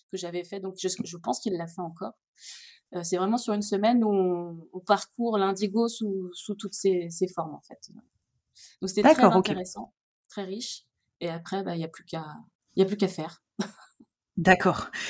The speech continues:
Speaker 2: Et après, tu as parlé de, de beaucoup de recherches sur Internet. Est-ce qu'il y a des sites, justement, qui t'ont marqué, que tu pourrais, euh, recommander ? Alors, d'habitude, on recommande des livres.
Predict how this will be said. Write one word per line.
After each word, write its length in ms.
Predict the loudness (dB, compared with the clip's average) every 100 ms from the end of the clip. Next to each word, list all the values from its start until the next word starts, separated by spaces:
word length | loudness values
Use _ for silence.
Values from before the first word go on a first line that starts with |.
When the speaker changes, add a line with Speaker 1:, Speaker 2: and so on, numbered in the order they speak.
| -8 8
Speaker 2:
Et 340 | 12 12 12 12
après, 260 | 8 6
tu 140 | 6 6
as 40 |
parlé 320 | 10 10 10
de, 720 | 8 8 10 10 10 10 10 6
de 240 | 6 6
beaucoup 320 | 6 6 8 8
de 40 |
recherches 340 | 8 8 6
sur 140 | 6 6
Internet. 560 | 6 8 8 6 4 4
Est-ce 180 | 4 8
qu'il 80 |
y 60 | 8
a 20 |
des 140 | 10 8
sites, 480 | 6 0 0 -4 0
justement, 500 | 2 2 6 8 8
qui 120 | 4
t'ont 140 | 2
marqué, 560 | 6 8 6 6 4 6
que 100 | 2
tu 220 | 0 0
pourrais, 480 | 0 2 4 6 8
euh, 80 | 6
recommander ? 480 | 6 6 8 10 10
Alors, 160 | 10
d'habitude, 280 | 10 6 6
on 100 | 6
recommande 400 | 6 4 4 6
des 100 | 8
livres. 320 | 8 6 4